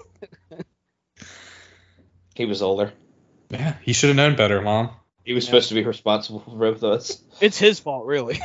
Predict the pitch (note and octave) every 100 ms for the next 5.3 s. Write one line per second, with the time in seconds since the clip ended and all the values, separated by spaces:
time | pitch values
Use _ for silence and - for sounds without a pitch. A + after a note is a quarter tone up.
0 | F5 - G#3 C#3+ C3 - D#3+ C#3 C3 B2
1 | D#3 - _ _ _ _ - - - -
2 | - - _ - C3+ _ - - _ _
3 | _ - - - F3+ D4 A#3 F#3+ F#3+ A#3
4 | F#3 D#3+ E3+ G3+ D#3 C3+ D3 C3 A#2+ B2
5 | A#2+ A#2 -